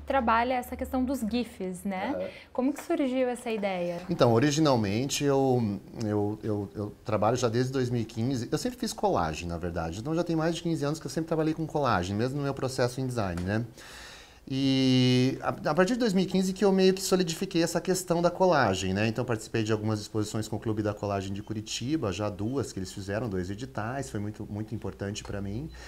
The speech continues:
Speaker 2: E a partir disso, aquela coisa da narrativa da colagem, eu pensei, como que eu posso amplificar uma narrativa numa colagem? Daí que surgiu a ideia de talvez animá-la de alguma forma.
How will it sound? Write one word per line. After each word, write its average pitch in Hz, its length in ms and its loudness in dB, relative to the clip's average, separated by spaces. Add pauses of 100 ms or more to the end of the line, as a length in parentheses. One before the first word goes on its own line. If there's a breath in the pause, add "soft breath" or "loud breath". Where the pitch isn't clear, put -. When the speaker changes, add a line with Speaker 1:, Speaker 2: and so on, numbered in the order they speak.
(220 loud breath)
Speaker 2:
E 180 80 2
a 190 40 2
partir 202 420 0
disso, 143 760 0
aquela 160 280 0
coisa 175 260 0
da 156 80 4
narrativa 151 840 0
da 117 120 2
colagem, 156 560 2
eu 175 60 0
pensei, 180 260 -2
como 214 140 -4
que - 60 -8
eu 190 40 -8
posso 202 200 -2
amplificar 185 640 -2
uma 175 140 0
narrativa 156 720 -2
numa 156 200 -2
colagem? 123 540 0
Daí 139 220 4
que 185 140 -2
surgiu 185 420 0
a 190 60 8
ideia 165 240 6
de 170 100 -2
talvez 170 480 4
animá-la 165 600 4
de 107 100 4
alguma 104 300 4
forma. 151 600 4